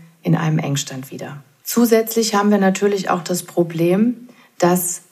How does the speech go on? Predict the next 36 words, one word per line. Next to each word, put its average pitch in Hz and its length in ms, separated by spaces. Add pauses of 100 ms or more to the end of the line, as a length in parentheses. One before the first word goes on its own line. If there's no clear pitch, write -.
(240)
der 175 100
Mund 196 340
austrocknet 196 720
und 180 200
keine 185 380
wirkliche 185 540
Remineralisation 175 1080
über 160 160
den 160 160
Speichel 214 420
mehr 135 160
stattfindet. 135 600
Das 143 180
heißt, 170 380 (260)
Kinder, 220 320
die 202 140
häufig 175 380
durch 165 200
den 156 160
Mund 254 340
atmen 156 400
oder 160 300
auch 160 140
Erwachsene, 160 720
die 147 120
häufig 147 380
durch 147 180
den 143 180
Mund 147 320
atmen, 156 460 (380)
haben 190 340
immer 214 340
wieder 202 240
ein 180 140
erhöhtes 185 500
Kariesproblem, 135 1000